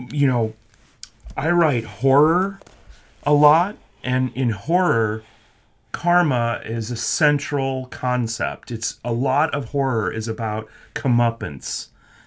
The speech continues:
In fact, wh-, I grew up reading these gory horror comics, and, and the whole idea, but, you know, Tales from the Crypt and,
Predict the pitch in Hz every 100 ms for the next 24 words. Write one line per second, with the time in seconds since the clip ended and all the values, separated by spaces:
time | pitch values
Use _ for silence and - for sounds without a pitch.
0 | - 113 123 127 92 117 104 117 147 160
1 | 127 127 123 117 107 92 - - - _
2 | _ _ _ _ _ _ _ - 107 -
3 | 120 127 135 143 135 131 123 120 _ _
4 | - - 156 165 107 - 110 95 82 71
5 | - - - - _ _ _ _ - 120
6 | 120 127 123 117 107 147 151 151 127 131
7 | 127 151 139 127 139 113 95 147 131 -
8 | 123 113 - 139 95 - - 87 71